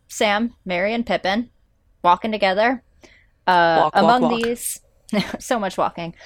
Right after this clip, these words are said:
Speaker 1: Merry is the one who, having grown up right along the edge of the forest, has actually explored the forest before, so he's kind of the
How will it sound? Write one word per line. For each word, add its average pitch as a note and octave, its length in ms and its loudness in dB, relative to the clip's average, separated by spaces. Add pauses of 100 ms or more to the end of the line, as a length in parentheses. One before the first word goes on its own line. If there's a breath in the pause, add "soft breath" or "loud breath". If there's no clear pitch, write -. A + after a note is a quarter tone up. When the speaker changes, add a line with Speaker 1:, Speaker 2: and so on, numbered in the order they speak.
(180 loud breath)
Speaker 1:
Merry B3+ 340 2
is G3 460 0
the F3+ 280 0
one F3 420 0
who, E3 680 -2
having E3+ 320 -4
grown D#3 220 -4
up D3 240 -2 (460)
right D#3 280 0
along D3 260 -2
the - 100 -8
edge C#3+ 180 -6
of D3+ 40 -8
the D3 60 -8
forest, C3+ 480 -6
has E3 200 -2
actually D3+ 360 -4
explored C3 440 -10
the C3 80 -18
forest C#3+ 360 -6
before, C#3+ 360 -8
so D#3 160 -10
he's D3 180 -12
kind C#3 220 -12
of - 140 -14
the C3+ 180 -6